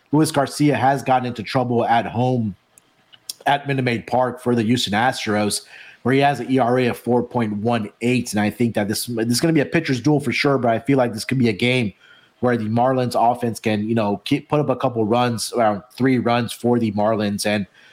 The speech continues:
Pablo Lopez shuts down this Houston Astros offense. It's a tall order, but I think Pablo Lopez is definitely the man to do it for the, um,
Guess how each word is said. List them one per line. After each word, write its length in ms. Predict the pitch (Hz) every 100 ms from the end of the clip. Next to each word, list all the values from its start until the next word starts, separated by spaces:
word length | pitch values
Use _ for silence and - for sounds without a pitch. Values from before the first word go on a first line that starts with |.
| _
Pablo 260 | 127 127 120
Lopez 340 | 113 113 110
shuts 300 | - 107 -
down 200 | 113 107
this 200 | 98 -
Houston 320 | 104 110 101
Astros 420 | 98 107 - 104 -
offense. 460 | 98 104 98 95
It's 140 | 110 -
a 20 |
tall 240 | 165 185
order, 460 | 175 190 180 143 - - _
but 80 | 123
I 40 |
think 200 | 131 143
Pablo 240 | 131 131 123
Lopez 400 | 120 123 120 104
is 100 | 98
definitely 300 | 123 117 117
the 120 | 101
man 280 | 98 110 107
to 120 | -
do 200 | 85 107
it 140 | 98 -
for 280 | 107 110
the, 300 | 95 98 95 90 _ _ _
um, 580 | - 104 98 95 95 98